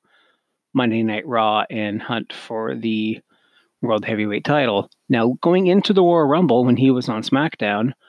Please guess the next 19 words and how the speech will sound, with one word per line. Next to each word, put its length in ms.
General 280
Manager 400
Paul 320
Heyman 440
put 200
the 140
odds 240
against 440
him, 360
and 140
it's 160
like, 200
"You're 400
gonna 280
be 200
the 400
number 500
one 280
entrant." 580